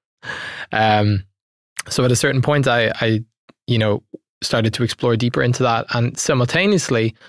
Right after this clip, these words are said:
I saw, um, music becoming a tool that I could use as a way to travel. So after university, I, um, got my first job. I was working as a waiter, and then I started playing concerts in that same restaurant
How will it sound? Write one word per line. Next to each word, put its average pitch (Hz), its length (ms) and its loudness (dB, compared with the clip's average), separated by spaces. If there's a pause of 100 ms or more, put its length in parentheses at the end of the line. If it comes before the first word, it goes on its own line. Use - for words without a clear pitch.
(280)
I 127 100 0
saw, 117 540 2
um, 110 460 -2
music 147 400 2
becoming 127 360 2
a 113 40 0
tool 147 360 2
that 143 140 4
I 120 80 0
could 120 180 -2
use 120 400 2 (140)
as 120 420 0
a 123 220 2
way 117 160 2
to - 100 -2
travel. 117 420 -2 (360)
So 117 360 0
after 123 280 -2
university, 120 640 0
I, 113 440 0 (540)
um, 107 200 -2
got 104 120 -2
my 110 80 0
first 113 300 -2
job. 113 220 2
I 113 100 4
was 117 220 2
working 113 300 0
as 107 100 -2
a 113 60 0
waiter, 117 360 2
and 107 160 0
then 113 140 0
I 113 80 0
started 110 320 -2
playing 110 280 -2
concerts 120 440 -2
in 117 80 2
that 110 160 -2
same 120 220 0
restaurant 120 500 -2